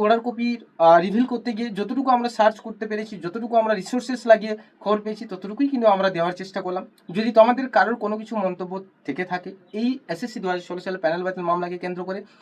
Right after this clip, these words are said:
তাহলে অবশ্যই তোমরা আমাদের যে কমেন্ট সেকশন রয়েছে সেই কমেন্ট সেকশন কিন্তু কমেন্ট করে জানাবে। আর একটা কথা তোমাদেরকে বলে দিই, তোমরা হয়তো প্রত্যেকেই ভাবছো যে আমরা অনেক সময় ফেক নিউজ দিয়ে থাকি,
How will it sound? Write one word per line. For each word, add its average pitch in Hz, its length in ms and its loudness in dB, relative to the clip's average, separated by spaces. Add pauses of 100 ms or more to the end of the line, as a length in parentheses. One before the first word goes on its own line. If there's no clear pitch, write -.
(160)
তাহলে 220 240 12
অবশ্যই 277 320 -2
তোমরা 202 220 6 (280)
আমাদের 180 260 2 (360)
যে 185 140 -2
কমেন্ট 220 280 4
সেকশন 226 260 -4
রয়েছে 220 300 -8
সেই 208 100 -12
কমেন্ট 185 300 -6
সেকশন 185 240 -12
কিন্তু 175 200 -8
কমেন্ট 151 260 -2
করে 135 120 -4 (400)
জানাবে। 127 260 2 (360)
আর 247 140 12
একটা 269 220 -2
কথা 202 160 2 (140)
তোমাদেরকে 196 360 0 (100)
বলে 139 180 2
দিই, 220 100 -6 (1040)
তোমরা 233 220 8
হয়তো 262 220 2
প্রত্যেকেই 226 420 -2
ভাবছো 208 280 0 (240)
যে 214 60 6 (100)
আমরা 214 200 10
অনেক 214 140 0
সময় 220 220 0
ফেক 208 220 0
নিউজ 196 220 -2
দিয়ে 151 160 0
থাকি, 151 160 -8